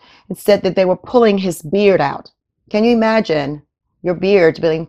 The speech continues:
being pulled out of your face, chunks of flesh being pulled out, being beat and slapped and spit on? Total humiliation, total disrespect,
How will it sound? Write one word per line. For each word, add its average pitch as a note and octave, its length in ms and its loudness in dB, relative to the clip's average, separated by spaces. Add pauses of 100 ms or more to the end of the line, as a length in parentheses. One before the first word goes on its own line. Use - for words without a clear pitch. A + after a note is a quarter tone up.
(120)
being F3 220 -2
pulled G#3+ 300 0
out F3 160 2
of D#3 120 -4
your D#3 120 -4
face, - 540 -8 (480)
chunks G#3 280 -2
of F#3 100 -8
flesh F3+ 380 0
being E3 240 -10
pulled E3+ 320 -6
out, E3 320 -6 (1200)
being G#3 320 2
beat G3+ 420 0
and E3 200 -6
slapped - 600 -2 (840)
and F3 160 -4
spit G#3 300 2
on? C#3 320 -4 (1400)
Total A#3 320 4
humiliation, F#3 960 0 (1120)
total G3+ 380 4
disrespect, D#3+ 920 -4